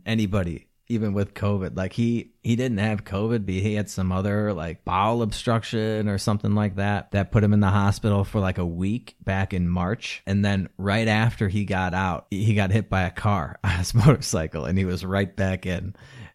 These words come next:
And then he had, he spent a few months in Montana, came back, and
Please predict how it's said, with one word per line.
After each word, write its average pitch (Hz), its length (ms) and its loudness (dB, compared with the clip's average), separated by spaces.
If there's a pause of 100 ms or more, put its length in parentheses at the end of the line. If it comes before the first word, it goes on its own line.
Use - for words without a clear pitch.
And 90 240 0
then 90 380 0
he 104 160 2
had, 98 220 0
he 101 120 0
spent 101 280 0
a 90 60 -2
few 104 180 0
months 98 340 -2
in 90 300 -2
Montana, 92 800 -2
came 90 280 -2
back, 87 380 -4
and 76 400 -10